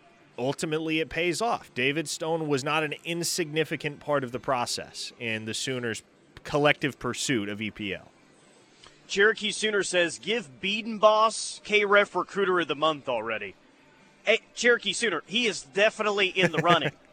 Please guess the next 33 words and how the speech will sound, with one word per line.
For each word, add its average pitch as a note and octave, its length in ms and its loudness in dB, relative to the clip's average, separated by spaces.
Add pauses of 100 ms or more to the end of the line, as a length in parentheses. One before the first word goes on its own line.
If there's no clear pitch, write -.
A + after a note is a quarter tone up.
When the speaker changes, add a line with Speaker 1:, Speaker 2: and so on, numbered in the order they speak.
(120)
Speaker 1:
<laughs> - 340 -20
Speaker 2:
We're A3+ 260 4
at A3+ 100 2
the G#3+ 80 0
midway A3 440 4
point E3+ 400 -2
of D#3 100 -2
this E3 220 -4
month F3 440 0 (360)
for F#3 220 2
K-Ref F#3+ 480 2
Recruiter F#3 300 0
of E3 80 0
the D#3 80 -2
Month. D3+ 380 0
I D3 180 4
was C#3 160 -10
going D#3 220 -2
to C3 80 -8
discuss B2+ 380 -4
this C3 220 -8
anyway. C3+ 360 -2
Thank D#3 220 -6
you C#3 80 -10
for C3 120 -14
bringing C3 320 -6
it A#2+ 80 -6
up. C#3 240 0 (680)
I D3+ 100 0
mean, E3+ 120 0
we E3+ 100 0
really A3 300 4
have, E3 580 4